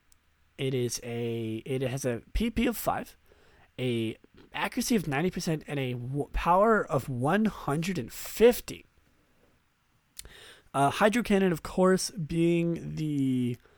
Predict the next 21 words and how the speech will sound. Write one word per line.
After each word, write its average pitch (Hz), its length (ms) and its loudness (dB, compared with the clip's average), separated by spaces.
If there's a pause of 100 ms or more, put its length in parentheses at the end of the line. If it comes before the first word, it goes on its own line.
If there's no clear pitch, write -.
(760)
um, 113 720 -4 (2000)
the, 120 760 0
one 165 320 2
of 190 120 4
the 185 100 0
three 190 260 0
moves 170 380 0
that 165 200 0
the 147 100 0
starters 160 560 0
can 240 240 2
learn, 247 380 2 (1300)
uh, 156 220 2
if 156 160 0
their 147 140 4
friendship 156 440 -4
is 156 140 -2
maximized. 233 720 -2
I 180 60 4
believe 294 600 -2
their, 160 720 6